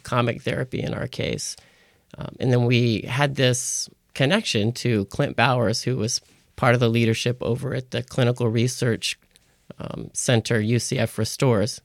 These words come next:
In fact, he was a former, um, chair, interim chair of the English department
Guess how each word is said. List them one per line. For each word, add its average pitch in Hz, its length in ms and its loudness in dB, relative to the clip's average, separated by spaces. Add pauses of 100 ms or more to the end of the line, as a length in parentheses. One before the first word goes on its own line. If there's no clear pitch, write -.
(160)
In - 40 -20
fact, - 280 -4
he 98 100 -4
was 123 180 -6
a 113 60 -6
former, 120 520 0 (760)
um, - 400 -8 (200)
chair, 131 380 6
interim 131 420 2
chair 117 360 2
of 117 260 -2
the - 80 -4
English 170 280 2
department - 520 -2